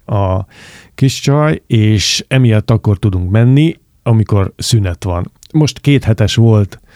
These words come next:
a téli szünet, ezért döntöttünk úgy, hogy megpróbáljuk a lehetetlent, és megnézzük Velencét. A feleségem még nem volt, én pedig, amikor a Magyar Néphadsereg kötelékeiből szabadultam, rögtön másnap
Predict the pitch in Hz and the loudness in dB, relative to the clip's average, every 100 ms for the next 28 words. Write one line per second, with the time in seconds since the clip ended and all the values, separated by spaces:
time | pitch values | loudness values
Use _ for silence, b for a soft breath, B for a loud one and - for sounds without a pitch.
0 | B B B B 110 - 127 101 - 123 | B B B B -4 0 0 0 0 0
1 | 135 - 107 98 101 98 101 101 - 98 | 0 -4 -4 -2 0 0 0 0 0 -2
2 | 90 110 101 101 107 - - 92 95 98 | 0 0 2 2 2 0 -2 -2 -2 -2
3 | - - 110 92 85 101 117 - 156 170 | -4 -2 -2 0 -2 -2 -2 0 0 0
4 | 160 101 - 117 107 104 90 95 123 143 | -2 -6 -2 0 2 2 0 -2 0 0
5 | 123 127 - - 113 - 98 92 95 98 | 0 -2 -4 -4 -2 0 -2 0 0 2
6 | 113 131 139 147 - 127 120 104 101 98 | 2 2 0 -2 -2 -2 0 -2 -2 -2
7 | 92 98 92 120 104 98 107 107 101 - | -2 -4 -2 0 0 0 0 0 -4 -6
8 | 98 92 - - 101 92 87 92 90 90 | -10 -8 -6 -4 -2 -4 -4 -4 -4 -4
9 | 95 - 131 113 90 87 90 - 147 180 | -6 -2 -2 -2 -2 -4 -4 -2 0 0
10 | - 123 - 104 98 107 92 90 - 101 | -2 -2 -2 -2 0 0 -2 -4 -2 0
11 | 135 | 0